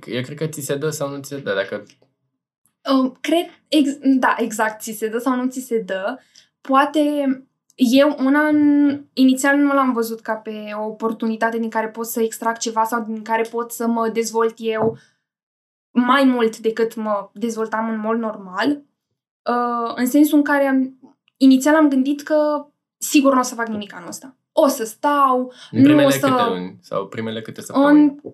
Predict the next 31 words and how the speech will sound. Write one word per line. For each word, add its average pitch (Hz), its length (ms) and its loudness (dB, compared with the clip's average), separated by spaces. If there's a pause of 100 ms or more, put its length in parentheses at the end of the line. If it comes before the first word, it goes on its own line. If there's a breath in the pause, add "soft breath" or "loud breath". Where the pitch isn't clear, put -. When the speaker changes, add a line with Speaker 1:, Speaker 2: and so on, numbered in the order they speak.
(260)
Speaker 2:
cred - 260 -8
că - 120 -12
în 381 180 -8
primele 311 540 -2 (240)
trei 254 200 -4
sau 233 220 -8
patru 220 520 -12
luni 269 300 -4 (160)
eram 226 300 -4
Speaker 1:
Mhm. 214 240 -8 (1040)
Speaker 2:
adică 277 220 2
e-, 311 220 2
eram 339 460 -2 (340)
pusă 302 160 2
Speaker 1:
Cumva 320 160 2
Speaker 2:
pe 330 60 0
Speaker 1:
firesc, - 360 0
Speaker 2:
da, 277 140 2
Speaker 1:
cumva 359 160 4
Speaker 2:
era 359 100 2
Speaker 1:
firesc. 269 240 0
Speaker 2:
firesc, 277 300 0
era 294 180 4
normal, 233 600 2 (460 loud breath)
doar 285 260 2
că 339 180 0
nu, 339 540 2
uh, 262 720 0 (160)
procesam 277 500 2
informația, 269 1000 0 (360)
uh, 233 560 -6